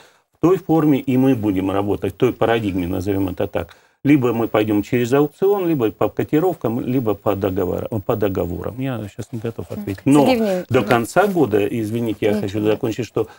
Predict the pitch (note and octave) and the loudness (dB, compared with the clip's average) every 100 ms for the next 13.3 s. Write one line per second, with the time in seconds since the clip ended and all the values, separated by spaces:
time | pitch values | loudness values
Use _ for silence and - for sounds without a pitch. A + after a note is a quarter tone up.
0 | _ - B2 C3 B2 A2+ - A2+ A2+ C#3 | _ 2 4 4 4 -2 2 0 2 0
1 | F3+ C3 A2+ - - - A#2 G#2+ - B2+ | 2 4 2 0 -6 0 2 2 2 0
2 | G#2+ A#2+ A#2+ D#3+ - - C3 G2+ G#2+ C#3 | 2 0 0 0 -2 -4 -2 -2 0 -2
3 | C3 A2+ - G2+ A2 G2 - G#2 - D#3+ | -2 -8 -6 -4 -4 -6 -4 -6 -2 -4
4 | D#3+ A2+ - B2 A#2+ G#2 - G#2 G#2 C#3 | -2 -8 -6 -6 -4 -4 -4 -4 -2 -2
5 | A#2+ F2 F#2 G#2+ B2 - _ _ _ _ | -2 -4 -2 0 -2 -6 _ _ _ _
6 | - A2 G2+ G2+ - - - A3 G#3 A#3 | -6 -2 -2 0 2 4 4 4 4 4
7 | A3 G3+ - G#3 D#3+ G3 G#3 - G3 G#3 | 2 0 -4 0 0 0 -4 -6 -8 -6
8 | F#3+ F#3 C#3+ A#2+ A2+ A2+ F#3 B3+ - _ | -6 -6 -2 2 4 2 2 -2 -4 _
9 | - _ _ _ _ _ - - - C3+ | -20 _ _ _ _ _ -16 -14 4 4
10 | A#2+ A#2+ A2+ - C3+ C#3 B2 A2 G#2 G#2 | 6 2 0 0 4 4 4 2 2 2
11 | G2 G#2+ G2 G2 F#2+ - - B2 G#2+ - | 2 2 2 0 -2 -4 0 2 2 -2
12 | A#2+ A2+ G#2 - B2+ A#2 A2 G#2+ A#2+ A#2 | -4 -4 -4 2 4 6 4 4 0 -4
13 | A2 G#2+ | -4 -4